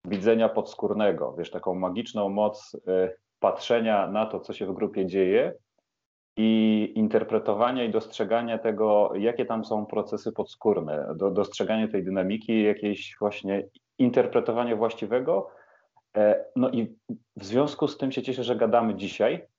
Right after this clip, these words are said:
e, ponieważ będziemy gadać o tym, czyli o dynamice grupy, ale o dynamice grupy w online, czyli w spotkaniach online.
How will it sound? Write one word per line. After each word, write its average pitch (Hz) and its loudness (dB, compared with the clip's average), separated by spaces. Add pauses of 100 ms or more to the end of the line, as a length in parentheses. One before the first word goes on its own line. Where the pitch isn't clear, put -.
e, 98 -4
ponieważ 110 -6
będziemy 110 -2
gadać 110 0
o 120 0
tym, - -8 (100)
czyli 98 -6
o 87 0
dynamice 107 -2
grupy, 110 0 (600)
ale 113 4
o 104 -2
dynamice 113 -6
grupy 98 -4
w 113 -14
online, 117 2 (320)
czyli - -10
w - -20
spotkaniach 95 -8
online. 113 -2